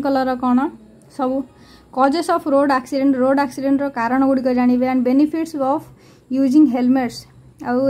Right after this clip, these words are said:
ହେଲମେଟ୍ ୟୁଜ୍ କରିବାର ବେନିଫିଟ୍ ମଧ୍ୟ ଜାଣିପାରିବେ। ଆଣ୍ଡ ସିଟ୍ ବେଲ୍ଟ ଫର୍ ଫୋର୍ ହ୍ୱିଲର ଡ୍ରାଇଭର୍ସ, ସିଟ୍ ବେଲ୍ଟ ପିନ୍ଧିବାର ମଧ୍ୟ ବେନିଫିଟ୍ ଜାଣିପାରିବେ।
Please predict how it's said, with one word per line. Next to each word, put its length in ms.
ହେଲମେଟ୍ 340
ୟୁଜ୍ 220
କରିବାର 280
ବେନିଫିଟ୍ 420
ମଧ୍ୟ 220
ଜାଣିପାରିବେ। 520
ଆଣ୍ଡ 160
ସିଟ୍ 340
ବେଲ୍ଟ 180
ଫର୍ 200
ଫୋର୍ 280
ହ୍ୱିଲର 400
ଡ୍ରାଇଭର୍ସ, 440
ସିଟ୍ 200
ବେଲ୍ଟ 240
ପିନ୍ଧିବାର 340
ମଧ୍ୟ 220
ବେନିଫିଟ୍ 400
ଜାଣିପାରିବେ। 460